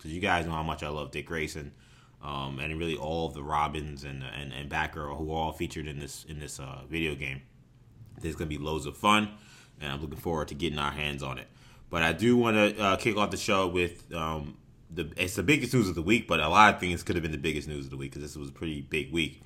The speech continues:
But we got finally confirmation from Disney, who announced that Black Widow, Marvel Studios film that was set to come out in May, will be pushed back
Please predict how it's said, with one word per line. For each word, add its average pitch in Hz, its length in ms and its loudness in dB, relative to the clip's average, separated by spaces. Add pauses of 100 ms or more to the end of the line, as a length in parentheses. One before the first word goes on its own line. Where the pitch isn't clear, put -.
(600)
But 87 100 0
we 85 160 2
got 107 320 12 (300)
finally 107 420 8
confirmation 101 640 4
from 90 160 -2
Disney, 92 520 2
who 82 140 -2
announced 87 460 2
that 82 300 2 (1040)
Black 104 460 10
Widow, 95 460 6 (100)
Marvel 87 400 0
Studios 92 480 0
film 85 340 -2 (160)
that 76 80 -4
was 76 100 -4
set 90 120 -6
to - 60 -14
come 85 200 -4
out 82 160 2
in 82 120 -2
May, 73 320 -2 (340)
will 78 60 -10
be 78 160 -4
pushed - 380 -4
back 92 340 6